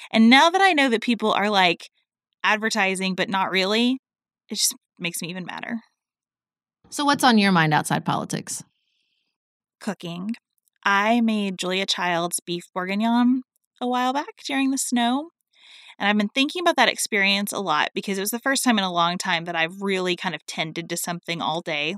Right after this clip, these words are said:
Speaker 1: like that. And I realized that what made it so special to cook, and I think what makes it so special to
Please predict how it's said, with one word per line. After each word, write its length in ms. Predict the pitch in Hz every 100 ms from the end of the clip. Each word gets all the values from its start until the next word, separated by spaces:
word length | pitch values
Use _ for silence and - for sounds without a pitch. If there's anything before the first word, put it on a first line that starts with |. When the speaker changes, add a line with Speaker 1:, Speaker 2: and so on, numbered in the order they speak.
| -
Speaker 1:
like 180 | 226 -
that. 300 | 240 247 247 _ - - - - - -
And 100 | 220
I 100 | 254
realized 520 | 302 508 415 233 208
that 140 | 214 208
what 180 | 220
made 180 | - 294
it 200 | 427 -
so 180 | 220 240
special 640 | 226 - 196 190 196 185 180
to 140 | - -
cook, 320 | - 196 151 - -
and 140 | 175
I 100 | 185
think 220 | 190 190
what 160 | 196 180
makes 220 | 175 -
it 120 | 165
so 120 | - 180
special 440 | - 170 - 175
to 120 | -